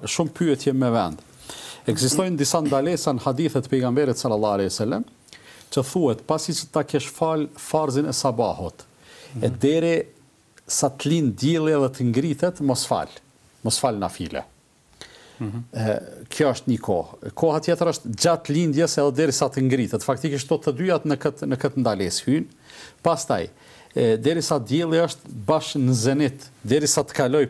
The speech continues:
Speaker 1: pak prej kupës së qiellit, edhe kjo ka ndalesë.
Speaker 2: Mhm.
Speaker 1: Pasi ta kesh fal farzin e ikindis,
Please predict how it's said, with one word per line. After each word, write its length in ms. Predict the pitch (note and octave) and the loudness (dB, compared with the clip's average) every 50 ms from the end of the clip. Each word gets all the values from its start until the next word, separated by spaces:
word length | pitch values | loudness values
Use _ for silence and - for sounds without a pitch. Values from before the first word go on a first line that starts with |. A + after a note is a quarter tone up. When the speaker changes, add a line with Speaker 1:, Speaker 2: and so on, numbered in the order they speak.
| - | 0
Speaker 1:
pak 220 | - C#3 A#2+ - - | -2 -2 -2 -2 -2
prej 160 | - B2+ A#2+ | -2 -2 -2
kupës 460 | A#2 - - C#3+ B2+ C3+ A#2+ A2+ - - | -2 0 -2 -2 0 0 -2 -2 -2 -4
së 60 | A2+ - | -4 -4
qiellit, 460 | - - G#2+ F#2+ F#2 G2+ C#3 D#3+ - - _ - | -2 -2 0 0 0 0 -2 -2 -4 -6 _ -2
edhe 200 | - B2 B2 B2+ | 0 0 0 0
kjo 200 | - - C3+ A2 | -2 -2 -4 -4
ka 160 | - - A#2+ A2 | -2 -2 -2 -2
ndalesë. 560 | G2+ F#2+ G2+ F#2+ F#2 - C#3+ D#3+ - - - - - - - - | 0 0 -2 0 0 0 0 -2 -2 -4 -12 -16 -20 -20 -16 -12
Speaker 2:
Mhm. 920 | B2+ A2 A2 A#2+ A#2+ - - - - - _ _ _ _ _ _ - G2 - - _ _ _ _ _ | -10 -10 -8 -10 -12 -14 -18 -20 -20 -20 _ _ _ _ _ _ -10 -10 -10 -14 _ _ _ _ _
Speaker 1:
Pasi 260 | D#3+ D#3 C#3 - E3 | 0 0 0 -2 -2
ta 140 | - E3 D3+ | 0 0 0
kesh 200 | - E3 D3 - | 2 0 -2 0
fal 220 | - F3 D#3 D3 | 2 0 0 0
farzin 440 | C3 - - D#3 D3+ C#3 B2 C#3+ C3+ | 0 0 0 0 0 2 2 0 2
e 100 | B2+ B2 | 2 0
ikindis, 640 | A#2 - C3+ B2 A#2 A2+ D#3 D3+ B2 - - - | 0 0 0 0 2 2 2 2 2 0 -2 -6